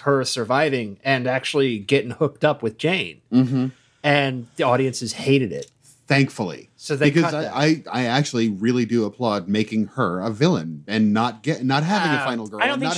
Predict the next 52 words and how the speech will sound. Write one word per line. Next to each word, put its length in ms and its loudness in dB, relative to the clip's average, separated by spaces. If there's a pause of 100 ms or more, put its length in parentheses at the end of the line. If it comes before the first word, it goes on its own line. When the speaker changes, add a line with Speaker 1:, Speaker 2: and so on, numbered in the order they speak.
(100)
Speaker 3:
she 40 0
was 120 0
Speaker 2:
having 160 -2
Speaker 3:
a 40 2
Speaker 2:
the 60 4
romance 360 0
Speaker 3:
villain 120 0
because 240 -2
Speaker 2:
subplot. 60 -6
Speaker 3:
she, 80 -8
you 100 -2
know, 180 2
she 220 -6
did. 220 -6 (280)
There 140 6
was 140 -2
a 40 -4
romantic 360 -2
subplot. 400 -8
Don't 180 0
lie 140 -8
about 100 -2
Speaker 2:
Yeah, 60 6
I 20 4
mean, 140 4
Speaker 3:
that. 60 0
Speaker 2:
there 100 -4
was, 340 -12
but 80 0
Speaker 3:
Um, 560 0
this 180 -4
is 200 0
the 100 2
nineties. 640 -6
Everything 480 -2
had 180 -2
a 40 -2
romantic 380 -2
subplot. 440 -6 (260)
Speaker 1:
Yeah. 300 -14 (140)
Speaker 3:
As 200 2
much 200 -4
as 80 -4
I 80 4
love 260 2
The 60 -6
Matrix, 540 -4
they 220 -2
Speaker 1:
Mm. 40 -4
Speaker 3:
did 180 -2
not 500 0
need 600 0